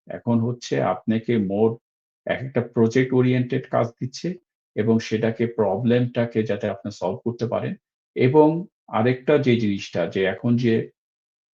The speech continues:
খুব দ্রুত যে আপনার যেই অ-, অবস্থার যে চেঞ্জ হচ্ছে, সেখানে যাতে আপনি নিজেকে অ্যাডাপ্ট করতে পারেন, এই জন্য এই স্টেম এডুকেশনের দিকে এখন কানাডা মূলত ফোকাস করছে।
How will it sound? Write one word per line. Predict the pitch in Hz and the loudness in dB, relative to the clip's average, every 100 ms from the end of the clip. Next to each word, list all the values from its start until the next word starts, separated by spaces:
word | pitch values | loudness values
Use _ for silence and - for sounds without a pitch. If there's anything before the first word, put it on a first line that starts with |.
| _ | _
খুব | - 135 117 | -4 -2 0
দ্রুত | 120 131 156 151 | 0 0 2 2
যে | 135 127 123 - | 4 4 2 -2
আপনার | 98 - 110 110 110 | -6 -4 0 0 -2
যেই | - 107 104 117 | -2 0 -2 -4
অ-, | - 123 113 - - | -10 -8 -8 -10 -8
অবস্থার | 95 110 123 - 135 120 | -4 -2 -2 2 0 2
যে | 117 | -2
চেঞ্জ | - 98 87 | -2 -4 -6
হচ্ছে, | 85 - - 131 _ _ _ | -12 -14 -20 -20 _ _ _
সেখানে | - 113 110 127 143 | -6 -6 -2 0 0
যাতে | 139 123 - 117 | 0 -2 0 0
আপনি | 95 - 110 104 | 0 -2 -2 -2
নিজেকে | 101 107 107 101 - 101 113 _ _ _ _ _ | -2 -4 -2 -4 -2 -4 -4 _ _ _ _ _
অ্যাডাপ্ট | 101 123 135 | 0 2 2
করতে | - 110 110 | -2 -6 -6
পারেন, | - - 135 _ _ _ _ _ - | -8 -12 -18 _ _ _ _ _ 4
এই | 135 135 | 4 4
জন্য | 143 - 147 - 247 _ _ _ _ | 2 2 0 -2 -6 _ _ _ _
এই | 110 113 110 110 | -2 0 0 -4
স্টেম | - - 117 | -6 -2 0
এডুকেশনের | 101 104 107 - 104 98 | 0 -4 -6 -6 -6 -6
দিকে | 110 98 - 233 _ _ | -8 -6 -6 -6 _ _
এখন | - - 107 | -14 -8 -8
কানাডা | 101 - 90 92 | -6 -8 -8 -6
মূলত | 92 87 87 95 - | -6 -8 -10 -14 -14
ফোকাস | 85 - | -16 -16
করছে। | - - - | -20 -20 -20